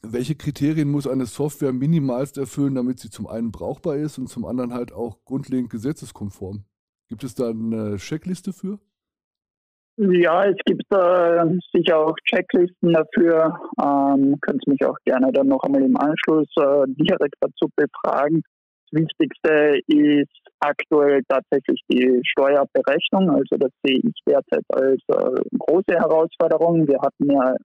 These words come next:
Speaker 2: Anfang Juni eine, äh, Steueränderung in der E U.
Speaker 1: Mhm.
Speaker 2: Also so auf solche Themen müssen wir im Onlinehandel sehr, sehr rasch reagieren, beziehungsweise dies halt auch abbilden können. Also es geht um das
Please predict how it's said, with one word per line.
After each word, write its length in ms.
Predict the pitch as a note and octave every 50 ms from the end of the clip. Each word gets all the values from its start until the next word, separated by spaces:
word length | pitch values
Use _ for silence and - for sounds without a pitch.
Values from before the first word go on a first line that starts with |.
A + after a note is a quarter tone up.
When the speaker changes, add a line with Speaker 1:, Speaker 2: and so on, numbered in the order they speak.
| _
Speaker 2:
Anfang 580 | - C3+ C#3 C#3+ C3 - C#3+ C3+ B2+ C3 C3+ B2+ - _ _ _ _ _ _ _ _ _ -
Juni 520 | D3+ D#3 D#3+ E3+ F3 E3+ E3+ E3 D#3+ D#3 -
eine, 720 | - C#3 C#3+ D3 C#3+ C#3+ C#3+ C#3+ C#3+ C#3+ C#3+ C#3+ C#3 - -
äh, 460 | - C#3 C3+ C3+ C3+ - - - C#3+ C3+
Steueränderung 1400 | B2+ - - - D3 C#3+ C#3 D3 D3 C#3+ C#3 C3+ B2+ - - D#3 E3+ F#3+ G#3 F#3+ F#3 F#3 G3 G3+ G3 F#3+ F#3 E3
in 160 | - D#3 D3+
der 140 | D3 D3 - - -
E 160 | C3+ C#3 C#3+
U. 300 | - - F#3+ A3 A#3 A#3 - _ _
Speaker 1:
Mhm. 240 | - G#2 A2+ C#3+ F#3 -
Speaker 2:
Also 380 | - D3 - - D#3 D#3 E3 - - -
so 280 | - E3+ E3 D#3+ E3 - -
auf 140 | - D#3+ D3+ - -
solche 380 | E3+ D#3+ E3 E3 - - D#3+ - - -
Themen 640 | - D#3 D#3+ D#3 D#3 D3+ D3+ D#3 D3+ D3+ D#3 A#3
müssen 320 | D#3+ D3+ - - D3+ D3
wir 140 | C#3+ D3 D3
im 100 | C#3+ C#3
Onlinehandel 920 | B2+ - C#3+ D3 D3 D#3+ D#3 D3 C#3+ C3+ C3+ C#3 C#3+ C3+ C#3 C#3 C3+ B2+ A2+ - _ _
sehr, 220 | D#3+ D#3 D#3+ F3 -
sehr 180 | - E3+ D#3 D3 -
rasch 260 | C3+ C#3 C#3+ - - - - _
reagieren, 720 | D3 D3 C#3+ C#3 C3+ C#3 C3+ C#3 D#3 D#3+ E3 E3 E3+ - - - _ _ _ _ _ _ _ _ _ _ _ _ _ _ _ _
beziehungsweise 640 | - - - - D3 C#3 C3 - C3+ C3 C3 - C#3
dies 140 | C3 C#3+ C3+ -
halt 200 | - C3 B2 -
auch 180 | A#2 B2+ B2 -
abbilden 560 | - B2 - - _ C#3 C#3 C3+ - C3+ C#3
können. 380 | - - C#3 C3 B2+ B2 A#2+ -
Also 320 | - B2+ B2 - C#3 C#3
es 80 | C3+ - -
geht 180 | - D3 - D3+
um 120 | C#3+ C#3
das 100 | C3+ B2+